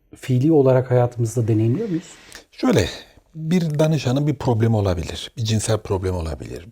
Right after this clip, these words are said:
Speaker 2: ve bu problemin ilişkisel sebepleri olabilir, bireysel sebepleri olabilir, işte organik, e, dediğimiz bedensel kaynaklı sebepleri olabilir, e, içinde yaşadığı sosyal network'le ilgili sebepler olabilir.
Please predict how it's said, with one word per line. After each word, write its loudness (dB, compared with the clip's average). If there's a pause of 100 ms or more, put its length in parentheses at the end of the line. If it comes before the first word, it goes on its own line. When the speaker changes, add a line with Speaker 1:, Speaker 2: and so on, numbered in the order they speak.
Speaker 2:
ve -2
bu 0
problemin 0 (160)
ilişkisel 0
sebepleri -4
olabilir, -2 (100)
bireysel -2
sebepleri -4
olabilir, -2
işte -16
organik, -2
e, -10 (120)
dediğimiz -2 (100)
bedensel -2
kaynaklı -4
sebepleri 0
olabilir, -2 (500)
e, -6
içinde -2
yaşadığı 0 (120)
sosyal -2
network'le -4
ilgili -2
sebepler -2
olabilir. -2